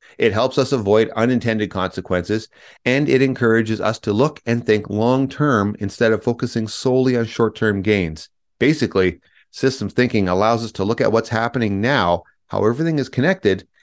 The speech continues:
and how we can use that going forward, how we can work in the future. So we're almost a little bit of fortune tellers.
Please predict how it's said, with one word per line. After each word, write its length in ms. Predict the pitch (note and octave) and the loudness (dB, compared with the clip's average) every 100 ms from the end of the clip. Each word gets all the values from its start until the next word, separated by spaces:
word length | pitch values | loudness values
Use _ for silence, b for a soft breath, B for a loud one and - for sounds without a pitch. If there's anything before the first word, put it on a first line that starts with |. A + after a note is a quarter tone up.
| b b - | b b -4
and 100 | B2 | -2
how 180 | A2+ C3+ | 0 0
we 100 | C3+ | 2
can 160 | B2+ | 2
use 160 | B2 A#2 | 2 2
that 200 | A#2+ G2+ | 0 0
going 240 | A2+ A2+ | 0 -2
forward, 360 | G#2 A2+ G2+ F2+ | -2 0 2 0
how 200 | - B2 | -2 0
we 120 | C#3 | 0
can 200 | C3+ B2+ | 0 -2
work 320 | A#2 A2+ A2+ _ - | 0 0 0 _ -4
in 200 | A#2 A2 | -2 -2
the 60 | |
future. 460 | G#2 B2 B2+ - - _ _ _ _ _ _ _ - | -2 -2 -2 -6 -12 _ _ _ _ _ _ _ -6
So 120 | G#2 | -2
we're 220 | G2+ A2+ | 0 0
almost 460 | D#3 C4 C#4 A#3+ A#3+ | 2 2 2 0 -2
a 40 | |
little 400 | A#3 A#3 A#3 A#3 | 0 2 2 2
bit 220 | G#3+ A#3+ | 0 0
of 220 | A#3+ A3+ - B B B | 0 -2 -8 B B B
fortune 380 | - C4 B3 F#3+ | -2 -2 0 2
tellers. 480 | A#2+ G2 - - | 2 0 -4 -14